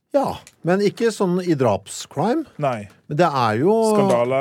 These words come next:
Speaker 2: eller, eh, svindel?
Speaker 1: Nei, det er, ehm, for Pess samlemiljø er stort.
Speaker 2: Åh.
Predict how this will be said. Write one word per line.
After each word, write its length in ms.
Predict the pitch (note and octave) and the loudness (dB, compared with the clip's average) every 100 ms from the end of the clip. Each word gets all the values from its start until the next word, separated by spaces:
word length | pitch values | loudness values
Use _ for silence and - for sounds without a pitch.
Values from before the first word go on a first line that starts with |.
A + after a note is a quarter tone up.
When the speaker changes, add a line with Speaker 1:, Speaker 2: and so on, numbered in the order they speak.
| D#3 | 0
Speaker 2:
eller, 240 | D3+ C#3 C3+ | 0 -2 -2
eh, 300 | C3 B2+ B2 | -2 -4 -6
svindel? 220 | G#3+ D3+ | -4 0
Speaker 1:
Nei, 140 | G#3 | 0
det 220 | C#3 G#3 | 2 2
er, 400 | G#3+ F#3 F#3 F#3 | 2 0 0 2
ehm, 760 | F#3+ F#3+ F#3+ F#3+ F#3 F3 E3+ D3+ | 2 2 2 2 2 0 -2 -4
for 200 | - F3 | 0 0
Pess 360 | D3 D#3+ - C#3 | 0 -4 -6 -10
samlemiljø 640 | D3 E3+ G#2 G2+ G#2 C#3+ B3+ G3 - - _ | -4 -2 0 0 2 2 0 -6 -16 -20 _
er 100 | A2+ | -6
stort. 440 | A2 - G2+ - - _ _ _ _ - | -6 -6 -8 -8 -20 _ _ _ _ -14
Speaker 2:
Åh. 920 | - C#3+ D#3+ F#3+ G#3+ A3+ G#3 E3+ C#3 | -10 -8 -6 -2 0 0 0 0 -4